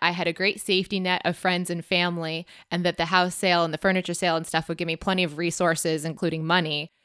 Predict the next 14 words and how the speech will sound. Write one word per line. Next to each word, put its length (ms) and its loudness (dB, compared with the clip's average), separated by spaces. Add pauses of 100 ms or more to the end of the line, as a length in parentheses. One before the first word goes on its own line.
(220)
But 100 4
he 140 2
also 340 6
mentioned, 440 4
in 80 0
a 80 -2
pragmatic 560 0
sense, 480 -4
along 320 0
the 100 -2
lines 340 -2
of 80 -8
my 120 -4
mom, 300 -2